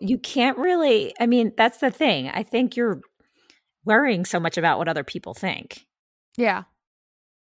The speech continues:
Speaker 1: Like, who cares?
Speaker 2: You're right.
Speaker 1: I mean, if that happens, then it happens. But, like, at
Speaker 2: Right.
Speaker 1: least you've made it through those other times.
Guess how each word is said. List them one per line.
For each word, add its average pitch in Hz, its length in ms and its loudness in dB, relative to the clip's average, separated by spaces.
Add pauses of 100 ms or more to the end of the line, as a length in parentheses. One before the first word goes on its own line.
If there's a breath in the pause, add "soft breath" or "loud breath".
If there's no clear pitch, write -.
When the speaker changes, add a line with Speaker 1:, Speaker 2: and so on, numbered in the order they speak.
(340)
Speaker 1:
Like, 180 160 -8
who 220 140 -2
cares? - 600 -2 (480)
Speaker 2:
You're 202 120 -2
right. 190 300 -2 (1700)
Speaker 1:
I 165 80 -2
mean, 175 160 -2
if 170 120 -4
that 196 160 2
happens, 185 500 -2
then 143 460 -4
it 156 100 -10
happens. - 540 -10
But, - 300 -10
like, - 260 -8
at 202 60 -10
Speaker 2:
Right. 196 180 0
Speaker 1:
least - 180 -4
you've 156 140 -8
made 147 140 -2
it - 120 -6
through 156 240 0
those 135 160 -2
other 120 180 -6
times. - 520 -4